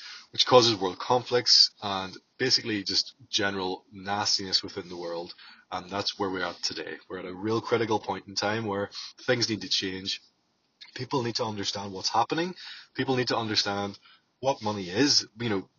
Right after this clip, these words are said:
get an idea of why, why, what are you, what are you, what is your money doing for you? What is money? Effectively, what it is, is a currency. It's a, a unit of account, a value of exchange, and it should be a store of value. The current currency we're using is not a store of value 'cause it's depreciating over time.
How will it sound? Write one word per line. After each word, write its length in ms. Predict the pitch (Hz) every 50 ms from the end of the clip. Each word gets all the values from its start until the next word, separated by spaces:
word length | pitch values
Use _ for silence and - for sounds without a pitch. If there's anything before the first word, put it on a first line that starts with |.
| _ _ _ - -
get 160 | - 160 175
an 60 | 160
idea 320 | 143 117 101 95 107 107
of 100 | 101 - 101 101 104 -
why, 440 | - 123 110 117 131 139 143 131 113
why, 400 | 98 104 104 113 123 135 143 127
what 180 | 113 127 147
are 40 | 151
you, 180 | 139 117 113 107
what 160 | 110 127 139
are 20 |
you, 100 | 143 131
what 140 | 120 127 131
is 80 | 131 120
your 80 | 117
money 240 | 104 95 98 98 98
doing 260 | 90 90 90 95 107
for 120 | 107 - 98
you? 100 | 90 90
What 220 | 90 104 120 120
is 180 | 110 113 110 113
money? 300 | 104 87 85 85 85 - - - - -
Effectively, 540 | - - 117 113 - - 95 92 92 87 87
what 220 | 90 107 110 117
it 100 | 113 104
is, 200 | 92 92 92 95
is 120 | 95 92
a 60 | 95 -
currency. 560 | - - 104 98 101 104 - - 147 156 156 - - - - - -
It's 180 | - 101 - -
a, 260 | 101 95 92 92 87 - - - -
a 60 | 104
unit 240 | 101 107 107 101 92
of 120 | 92 92
account, 280 | 90 - 101 104 110 -
a 60 | 98
value 240 | 101 101 98 92 92
of 100 | - -
exchange, 460 | 87 - - - 101 95 98 101 110
and 180 | 107 95 104
it 60 | 95 92
should 160 | - 117 98
be 80 | 101
a 60 | 98 90
store 260 | - - 92 87 90
of 140 | 87 - -
value. 400 | 92 92 92 87 80 80 80 78 - - - - - - - _
The 80 | - 101
current 300 | - - 127 135 139 -
currency 300 | - 120 120 117 - 113
we're 140 | 98 98 95
using 260 | 92 95 92 95 98
is 100 | 92 85
not 180 | 95 107 113 117
a 40 |
store 240 | 110 - - 95 92
of 80 | 87 -
value 240 | 90 90 95 113 131
'cause 180 | - 107 92
it's 60 | -
depreciating 640 | - - 95 - - 95 92 87 - 95 87 85 82
over 120 | 80 78 82
time. 360 | - - 98 98 104 120